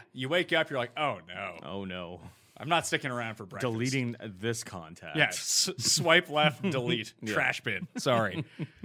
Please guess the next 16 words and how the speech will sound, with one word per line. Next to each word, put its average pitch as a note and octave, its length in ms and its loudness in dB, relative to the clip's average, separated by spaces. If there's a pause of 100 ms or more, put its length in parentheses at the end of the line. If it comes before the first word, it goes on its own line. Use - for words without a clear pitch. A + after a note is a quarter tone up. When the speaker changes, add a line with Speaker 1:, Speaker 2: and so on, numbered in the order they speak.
(720)
Speaker 1:
And E3 100 6
then F#3+ 140 8
we G3 80 4
get G#3 100 4
the A3 60 -2
tribunal G#3 560 6
and C3 200 -2
get E3+ 160 4
more F3+ 200 4
D F#3+ 260 2
heat A3+ 240 0
check. - 320 -2
Like, B2+ 180 -4
"Put G#3+ 200 4
me G#3 280 2
in. B3+ 140 -2